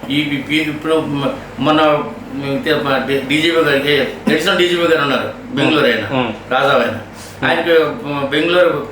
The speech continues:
Speaker 1: బె-, ఇక్కడ నాటకం వేసినప్పుడు వెళ్ళాను ఆయనకి.
Speaker 2: ఉమ్.
Speaker 1: ఆయన
Speaker 2: బళ్ళారి.
Speaker 1: చాలా సొంత-, బళ్ళారిలో.
Speaker 2: బళ్ళారిలో.
Speaker 1: ఉమ్, చాలా, చాలా సంతోషించాను ఆయన.
Speaker 2: ఉమ్.
Speaker 1: కృష్ణమూర్తి మన రాజా పేరు నిలబెట్టాను. అది, అది దానికి మించింది
Speaker 2: ఇంకా ఆనందం
Speaker 1: ఇంకా
Speaker 2: ఇంకోటి లేదు.
Speaker 1: ఆనందం లేదు.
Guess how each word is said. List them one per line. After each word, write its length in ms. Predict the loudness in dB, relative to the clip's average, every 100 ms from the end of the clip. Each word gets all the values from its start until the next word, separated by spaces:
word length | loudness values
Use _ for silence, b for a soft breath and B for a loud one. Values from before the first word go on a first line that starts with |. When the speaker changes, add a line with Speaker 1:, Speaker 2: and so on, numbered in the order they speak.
| -4 -2 -2
Speaker 1:
బె-, 460 | 0 2 4 4
ఇక్కడ 200 | 2 0
నాటకం 280 | 0 0 2
వేసినప్పుడు 400 | 2 2 0 0
వెళ్ళాను 260 | 2 2 0
ఆయనకి. 260 | -2 -2
Speaker 2:
ఉమ్. 240 | 0 0 -2 -2
Speaker 1:
ఆయన 100 | 2
Speaker 2:
బళ్ళారి. 240 | 4 4
Speaker 1:
చాలా 120 | 4 2
సొంత-, 300 | 2 0 0
బళ్ళారిలో. 340 | 2 2 0 -4
Speaker 2:
బళ్ళారిలో. 400 | 0 2 0 0
Speaker 1:
ఉమ్, 300 | -2 -2 0
చాలా, 300 | 2 2 2 -4 -12 -10 -2
చాలా 140 | 0
సంతోషించాను 640 | 2 0 0 -2 -2 0 0
ఆయన. 360 | -4 -4 -2
Speaker 2:
ఉమ్. 120 | -2
Speaker 1:
కృష్ణమూర్తి 420 | -4 -4 0 0 2
మన 160 | 2
రాజా 260 | 4 4 2
పేరు 220 | 2 2
నిలబెట్టాను. 580 | 0 -2 -4 -2 -2 -2
అది, 120 | -6 -4
అది 220 | -4 -4 -2
దానికి 320 | 0 0 0
మించింది 580 | -2 0 0 0 0 0
Speaker 2:
ఇంకా 160 | 2
ఆనందం 220 | 2 2
Speaker 1:
ఇంకా 120 | 0 2
Speaker 2:
ఇంకోటి 260 | 2 2
లేదు. 100 | 2
Speaker 1:
ఆనందం 160 | 2 0
లేదు. 160 | -4